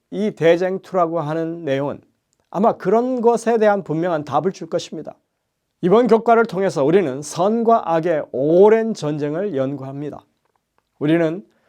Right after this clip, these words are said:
하늘에서 시작된 루시퍼의 반역에서부터 악의 근원과 죄 문제를 다루시는 하나님의 오래 참으심을 보게 될 것입니다. 하나님은 놀라운 사랑의 하나님이십니다.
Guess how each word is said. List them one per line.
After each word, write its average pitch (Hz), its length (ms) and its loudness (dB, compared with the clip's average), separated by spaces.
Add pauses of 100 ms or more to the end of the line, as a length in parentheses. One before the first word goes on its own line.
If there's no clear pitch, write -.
(200)
하늘에서 190 540 0
시작된 143 760 -4
루시퍼의 175 760 0
반역에서부터 165 880 -4 (600)
악의 175 420 2
근원과 175 680 0 (180)
죄 165 320 2
문제를 185 480 0
다루시는 165 680 -2
하나님의 160 720 -2 (100)
오래 175 520 2
참으심을 190 760 -6 (160)
보게 139 360 -6
될 156 160 -8
것입니다. 143 480 -12 (640)
하나님은 208 500 2 (280)
놀라운 262 680 4
사랑의 214 480 2
하나님이십니다. 175 840 -6